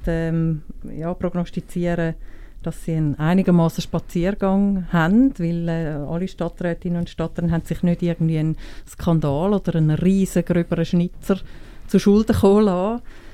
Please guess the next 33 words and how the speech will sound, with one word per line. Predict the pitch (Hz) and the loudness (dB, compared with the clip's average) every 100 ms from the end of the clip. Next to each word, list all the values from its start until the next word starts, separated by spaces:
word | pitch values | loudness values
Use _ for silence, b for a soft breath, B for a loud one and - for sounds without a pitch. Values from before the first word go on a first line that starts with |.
| B | B
Ähm, | 180 175 175 170 | 0 4 4 4
einzig | 180 214 226 254 220 | 6 6 6 4 6
eben | 208 233 214 208 175 | 4 6 6 6 4
immer | 185 214 214 185 | 4 6 6 4
wieder | 226 - 214 | 2 2 -2
das | 196 - | -2 0
Baudepartement. | 175 180 226 226 214 208 - 220 196 190 233 247 202 | 2 2 0 0 -2 -4 -2 0 0 2 0 0 -2
Und | 190 | -2
ich | 190 190 | -2 -2
will | 185 - | -2 -2
jetzt | - | -2
nicht | 196 | 0
mal | 190 185 | 0 0
sagen, | 185 190 | -2 -2
das | 180 | -2
hat | 185 | 0
mit | 202 | 0
der | - | 0
Person | 190 175 175 180 226 | 0 4 6 6 4
zu | - - | 2 -4
tun, | 208 220 | 0 0
sondern | 226 202 190 185 | 0 0 2 0
es | 180 | -2
ist | 196 | -2
einfach | 190 175 | -2 -4
ein | - | -2
Gerangel | 175 165 185 208 | 0 2 2 0
zwischen | 202 185 | 0 0
links | 190 202 - | 2 0 0
und | 185 170 | -2 0
rechts, | 165 208 - - | 0 -4 -8 -2
bürgerlich | 202 202 190 - - | 0 2 2 0 2
und, | 175 | 0